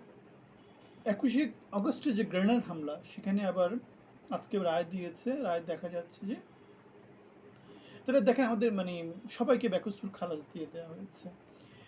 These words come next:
So, তাহলে বাংলাদেশের মানে পঞ্চান্ন বছর পার হয়েছে, বাংলাদেশের অবস্থা, আইন কানুন,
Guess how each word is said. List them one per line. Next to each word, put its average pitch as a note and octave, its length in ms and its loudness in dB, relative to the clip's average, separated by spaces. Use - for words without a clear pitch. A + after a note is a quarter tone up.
So, A3+ 180 8
তাহলে A#3 320 6
বাংলাদেশের A#3 640 2
মানে E3+ 340 -8
পঞ্চান্ন G3 520 0
বছর B3+ 300 2
পার F#3+ 220 0
হয়েছে, E3+ 720 -6
বাংলাদেশের F#3 580 -4
অবস্থা, F3+ 840 -4
আইন G3+ 580 0
কানুন, F3 400 -2